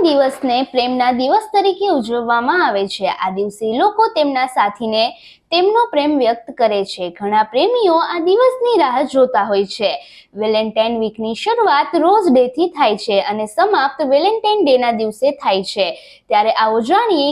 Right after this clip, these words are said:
કે આખરે આ દિવસની શરૂઆત કેવી રીતે થઈ.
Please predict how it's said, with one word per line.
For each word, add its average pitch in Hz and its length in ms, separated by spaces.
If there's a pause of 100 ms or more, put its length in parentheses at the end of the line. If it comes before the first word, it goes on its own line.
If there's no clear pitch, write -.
કે 370 140 (160)
આખરે 294 320
આ 349 320
દિવસની 453 500
શરૂઆત 262 560
કેવી 453 340
રીતે 269 440
થઈ. 196 180